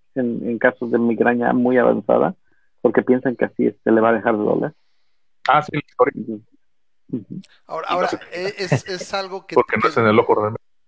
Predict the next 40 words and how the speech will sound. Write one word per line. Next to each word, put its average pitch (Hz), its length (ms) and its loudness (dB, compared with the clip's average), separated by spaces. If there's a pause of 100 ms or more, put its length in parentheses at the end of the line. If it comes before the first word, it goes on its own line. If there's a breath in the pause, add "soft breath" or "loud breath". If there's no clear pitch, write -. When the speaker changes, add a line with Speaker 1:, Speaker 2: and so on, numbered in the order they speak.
(120)
Speaker 3:
aquí, 208 320 -8
desviando 170 360 -10
un 170 60 -20
poquito 190 260 -14
y 180 40 -6
haciendo 196 240 -14
un 196 60 -20
comentario 170 500 -8
ateo, 135 380 -10 (680)
este, 131 600 -20 (100)
esa 160 160 -20
es - 120 -20
una 170 180 -12
de 160 40 -6
las 139 180 -14
cosas - 180 -20
que 156 100 -20
te 139 100 -18
ponen 160 260 -16
a 135 120 -14
pensar 143 420 -14 (460 soft breath)
en 147 140 -16
este 160 240 -12
diseñador 143 680 -12
inteligente, 151 760 -12
¿no? 135 140 -20
Dices, 151 320 -20 (320 soft breath)
debe 180 160 -8
ser 196 180 -6
un, 196 60 -12 (200)
o, 185 80 -20
o, 165 360 -14 (100)
o 160 140 -10
un, 175 240 -16
o 160 80 -14
un 160 200 -18
pendejo 185 480 -6
o 185 100 -6
un 170 160 -16
sádico 175 680 -8